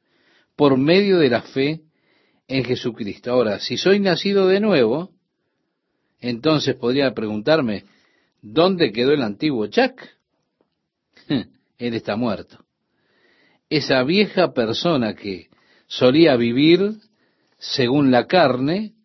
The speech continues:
está muerto. Ahora tengo una nueva vida. Tengo una vida espiritual, la vida de Cristo. Por lo tanto, para decir, <laughs> "Bueno, salgamos y vivamos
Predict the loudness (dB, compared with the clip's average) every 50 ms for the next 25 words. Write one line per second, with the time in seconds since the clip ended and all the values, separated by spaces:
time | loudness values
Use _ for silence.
0 | _ _ _ _ _ _ _ _ _ _ _ _ -10 -8 -2 0 0 2 2 0
1 | -2 -6 -8 -14 -20 -20 -20 _ _ _ _ _ _ _ _ _ _ -4 2 4
2 | 6 6 6 4 4 2 2 2 2 0 0 2 2 4 4 4 4 4 4 2
3 | 2 0 -2 -4 -10 _ _ _ _ _ _ _ _ _ _ _ _ _ _ _
4 | 0 2 2 2 4 2 4 4 4 4 4 4 4 4 2 0 -2 -2 -2 -2
5 | 0 2 4 4 4 4 2 0 -4 -8 -14 -20 _ _ _ _ _ _ _ _
6 | _ _ -10 -6 -2 -2 0 2 4 4 4 4 4 2 0 -2 0 0 0 0
7 | -2 -4 -12 -12 -10 -8 -6 -6 -6 -2 -2 0 0 0 -2 -4 -4 -2 -2 -2
8 | -2 -2 -4 -4 -4 -4 -4 -4 -6 -8 -12 _ _ _ _ _ _ -12 -12 -12
9 | -12 -14 -20 _ _ _ _ _ _ _ _ _ _ _ _ _ _ _ _ 0
10 | 2 4 4 4 2 0 -4 -8 _ _ _ _ _ _ _ _ _ _ _ _
11 | _ _ _ _ -8 -2 0 0 2 2 0 0 2 2 2 2 0 0 -2 -4
12 | -10 -18 _ -8 -4 -2 0 2 2 2 4 4 4 2 2 0 -2 -4 -6 -8
13 | -12 -14 -16